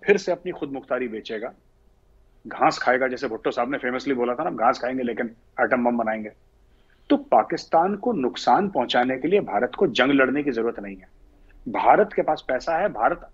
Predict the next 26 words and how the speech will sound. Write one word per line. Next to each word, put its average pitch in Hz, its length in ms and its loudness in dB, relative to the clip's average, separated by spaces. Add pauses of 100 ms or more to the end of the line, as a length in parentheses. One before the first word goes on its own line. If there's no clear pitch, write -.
असला 156 540 -2 (300)
खरीदता 123 420 -4
रहेगा। 160 340 -2 (420)
पाकिस्तान 196 460 0
में 240 140 -2
इतनी 214 240 -2
insecurity 202 600 2
है - 180 -12 (840)
और 156 120 0
इतना 220 220 -2
corruption 143 480 0
है - 180 -10 (320)
defense 123 340 0
deals 98 280 -6
में 92 140 -12 (460)
कि 202 60 6
आधे 139 300 8
लोग 202 200 2
insecurity 135 520 -6
की 165 80 -4
वजह 165 180 -4
से 175 120 -8
खरीदेंगे 180 440 -2 (520)
और 208 100 2
आधे 156 240 6
लोग 131 280 0